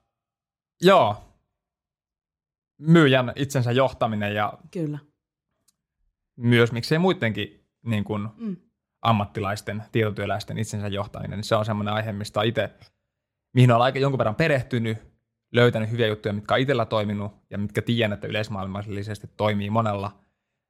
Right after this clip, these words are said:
Speaker 1: ja semmoisena pienenä sivubisneksenä niin oon semmoista pikkusen sitten joillekin myös valmentanut
Speaker 2: Just
Speaker 1: se,
Speaker 2: näin.
Speaker 1: mitä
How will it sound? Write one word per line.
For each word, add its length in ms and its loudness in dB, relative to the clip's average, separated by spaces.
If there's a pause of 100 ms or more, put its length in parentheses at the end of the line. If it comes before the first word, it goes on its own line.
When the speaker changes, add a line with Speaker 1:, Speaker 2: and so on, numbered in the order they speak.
(340)
Speaker 1:
ja 380 0 (520)
semmoisena 360 0
pienenä 260 -4
sivubisneksenä 600 -10
niin 160 -12
oon 160 -4
semmoista 420 -10 (280)
pikkusen 380 -10
sitten 240 -14 (600)
joillekin 340 4
myös 180 0
valmentanut 800 -2 (260)
Speaker 2:
Just 140 -6
Speaker 1:
se, 80 4
Speaker 2:
näin. 140 -2
Speaker 1:
mitä 140 0